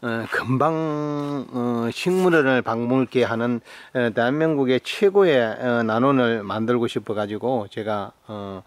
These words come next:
어, 열심히, 열심히 부작을 하고 있습니다. 부작을 나가지고 오시는 분마다, 어, 어, 항상, 어, 새롭고 좋은 것만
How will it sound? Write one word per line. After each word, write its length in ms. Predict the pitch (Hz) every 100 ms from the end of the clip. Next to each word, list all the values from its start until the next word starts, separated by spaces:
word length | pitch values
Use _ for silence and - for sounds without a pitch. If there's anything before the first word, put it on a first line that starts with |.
| - - - - - 107
어, 500 | 101 92 92 92 95 95
열심히, 560 | 139 - 151 120 98 - _
열심히 520 | 120 139 160 143 117 92
부작을 360 | 110 123 113 104
하고 240 | 113 101
있습니다. 460 | 95 98 98 92 - - -
부작을 320 | 107 107 104
나가지고 540 | 95 95 95 98 95 - - -
오시는 400 | 127 127 131 113
분마다, 720 | 110 110 117 107 113 107 92 -
어, 240 | 110 135 147 - - - -
어, 480 | 107 104 95 95 90
항상, 460 | 120 117 131 127 127 - - - -
어, 720 | 110 107 107 107 104 104 98
새롭고 440 | - 139 131 120
좋은 420 | 104 104 127 135 120
것만 540 | 113 107 101 110 135